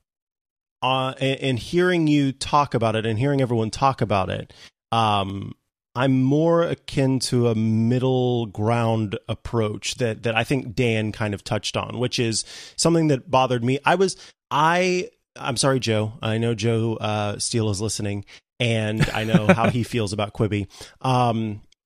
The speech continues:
Speaker 1: I did get the, um, signed up for the, the thing that lets it download as soon as it was available. And that is because, uh, I shamelessly and wholeheartedly love Chrissy Teigen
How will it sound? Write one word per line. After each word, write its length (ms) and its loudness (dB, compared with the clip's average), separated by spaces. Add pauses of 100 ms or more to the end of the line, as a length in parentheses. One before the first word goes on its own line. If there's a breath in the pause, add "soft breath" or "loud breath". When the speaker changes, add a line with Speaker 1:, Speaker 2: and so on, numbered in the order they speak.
(180)
Speaker 1:
I 480 2
did 580 0
get 540 0
the, 640 -4
um, 600 -6 (100)
signed 300 2
up 100 -4
for 180 0
the, 320 -2 (140)
the 360 -6
thing 260 -2
that 120 0
lets 300 -2
it 140 -2 (240)
download 520 2
as 100 0
soon 200 2
as 120 0
it 80 -6
was 120 -2
available. 640 0 (320 loud breath)
And 320 2
that 200 4
is 120 -2
because, 760 -4 (480)
uh, 400 -2
I 180 2
shamelessly 960 2
and 120 -4
wholeheartedly 720 2
love 380 0
Chrissy 360 -2
Teigen 500 -4